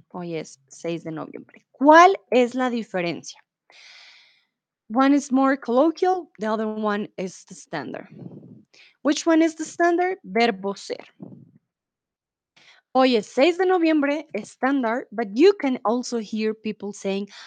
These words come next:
"Ah, estamos a seis de noviembre", ¿vale? More colloquial.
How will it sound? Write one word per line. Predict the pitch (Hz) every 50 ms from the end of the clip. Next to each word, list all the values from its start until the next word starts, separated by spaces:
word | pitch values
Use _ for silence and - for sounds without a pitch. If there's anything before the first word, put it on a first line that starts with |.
| - - -
"Ah, | 392 403 403 359 285 262
estamos | 254 240 - - 269 269 277 285 277 -
a | 240 -
seis | - - 233 233 233 208
de | 190 208
noviembre", | 202 196 185 175 175 175 175 165 - - 175 _ _ _ _ _ _ _ _ _ _ _ _
¿vale? | 185 180 185 208 262 359 508 - _ _ _ _ _ _ - - _ _ _ _ _
More | - 233 262 285 320 -
colloquial. | - 226 220 185 - - - - -